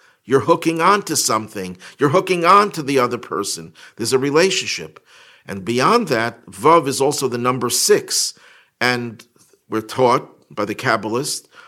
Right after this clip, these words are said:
that there are six emotional levels. The seventh is really action. So when you're dealing with pure emotion, there are six levels.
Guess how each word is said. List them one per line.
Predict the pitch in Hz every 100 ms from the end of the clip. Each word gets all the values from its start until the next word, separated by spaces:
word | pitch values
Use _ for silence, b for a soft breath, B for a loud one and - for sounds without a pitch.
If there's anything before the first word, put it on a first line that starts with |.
| b b -
that | 120 120
there | 123 -
are | 117
six | 110 - - 196 -
emotional | - 143 139 156 156 131 131 131
levels. | 120 107 95 80 82 - B B B
The | 101
seventh | - 180 185 165 131 -
is | 120 -
really | 143 131 131
action. | 127 127 - - 76 78 - b b
So | -
when | 113
you're | 120
dealing | 113 180 190
with | 127 -
pure | - 170 185
emotion, | 151 139 175 202 - 139
there | 139
are | 131
six | 131 - 190 -
levels. | 120 113 98 82 78